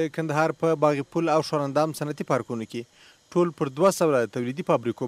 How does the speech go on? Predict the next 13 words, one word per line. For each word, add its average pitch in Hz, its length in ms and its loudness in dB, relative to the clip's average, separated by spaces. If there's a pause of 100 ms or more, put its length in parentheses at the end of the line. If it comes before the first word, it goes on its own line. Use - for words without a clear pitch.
باندې 135 240 -4
پانګونه 147 460 -4
شوې. 131 200 -6 (380)
په 175 60 4 (100)
یادو 180 260 0
فابریکو 196 460 -2
کې 220 240 -4
شپږ 208 220 0 (100)
زره 202 120 0 (100)
کارګرو 165 480 0
ته - 100 2
د 151 140 -2
کار 180 120 0